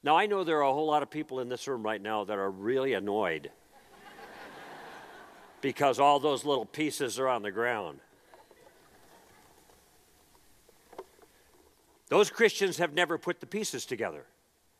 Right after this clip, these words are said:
They've never seen the big picture, and consequently, they don't know if they're missing important pieces. They don't know if they got pieces from other worldview puzzles mixed in by accident, and consequently might be taken captive by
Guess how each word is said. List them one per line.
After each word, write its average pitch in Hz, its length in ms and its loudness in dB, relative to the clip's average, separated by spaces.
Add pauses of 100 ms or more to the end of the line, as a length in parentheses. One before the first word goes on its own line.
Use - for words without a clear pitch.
(720)
They've 175 180 4
never 214 200 6
seen 247 280 2
the 208 80 4
big 190 280 2
picture, 202 380 2
and 156 120 0
consequently, 196 600 2
they 202 140 4
don't 214 140 4
know 233 140 4
if 240 100 2
they're 202 100 2
missing 170 340 0
important 139 380 -2
pieces. 143 420 -2 (160)
They 208 100 6
don't 226 160 4
know 247 160 8
if 220 100 2
they 196 140 2
got 165 240 6 (180)
pieces 226 420 0
from 190 320 4
other 233 260 6
worldview 170 840 4
puzzles 165 720 2 (300)
mixed 196 420 2
in 214 200 6
by 170 340 6
accident, 143 800 2 (1040)
and 117 120 -10
consequently 165 640 2
might 170 300 2
be 156 120 -2
taken 151 400 -2
captive 165 720 0
by 131 300 4